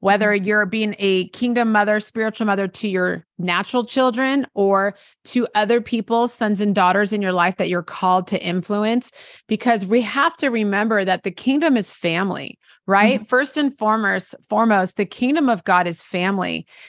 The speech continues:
Speaker 1: And the natural trajectory of maturity in the family is to grow from being daughters to mothers. You know, and so obviously we're always gonna be the daughter of God. We're always gonna be his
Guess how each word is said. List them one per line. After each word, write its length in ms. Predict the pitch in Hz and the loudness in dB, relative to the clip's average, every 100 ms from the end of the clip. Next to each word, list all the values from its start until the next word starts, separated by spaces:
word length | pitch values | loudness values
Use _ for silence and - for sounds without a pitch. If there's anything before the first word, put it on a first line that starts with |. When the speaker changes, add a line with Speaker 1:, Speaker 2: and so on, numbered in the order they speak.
| - _ _ - | -20 _ _ -2
Speaker 1:
And 600 | 220 226 214 208 - - _ _ _ - | 2 2 2 0 -4 -10 _ _ _ -2
the 180 | 208 226 | 2 4
natural 720 | 220 214 214 254 - 330 349 | 4 4 2 2 0 0 0
trajectory 1080 | - 349 262 - 202 196 - 208 196 190 - | -2 -2 -2 2 2 2 -2 -2 -2 -2 -4
of 140 | 180 | -4
maturity 760 | 190 170 - 202 190 196 233 | -6 -6 -6 -2 0 2 2
in 100 | 262 | 2
the 80 | 262 | 0
family 640 | - 254 262 269 226 190 - | -2 -2 0 0 0 -2 -4
is 120 | 190 | -6
to 120 | - | -4
grow 360 | 175 196 196 208 | -4 2 2 2
from 280 | - 214 190 | 0 -2 -2
being 300 | 202 190 165 | -2 -4 -2
daughters 760 | 196 196 277 214 190 185 202 | 2 4 4 2 0 -2 -6
to 200 | - 226 | -8 -6
mothers. 600 | 185 190 196 - - - - - - _ _ _ | 0 0 0 -4 -8 -14 -16 -20 -20 _ _ _
You 120 | 220 | 2
know, 220 | 220 214 220 | 4 4 4
and 220 | 240 233 | 2 2
so 100 | 269 | 2
obviously 400 | 254 285 330 302 | 2 0 -2 -2
we're 100 | 254 | 0
always 320 | 254 302 349 | 0 0 -2
gonna 200 | 277 240 | -4 -4
be 120 | 220 | -4
the 120 | 196 | -4
daughter 560 | 175 190 175 202 190 180 | -4 0 2 4 4 4
of 240 | 185 175 | 2 -2
God. 340 | 160 175 190 180 | 0 2 2 2
We're 80 | 190 | 2
always 200 | 208 196 | 0 -2
gonna 200 | 247 208 | -4 -4
be 200 | 202 196 | -6 -4
his 260 | 196 170 | -4 -6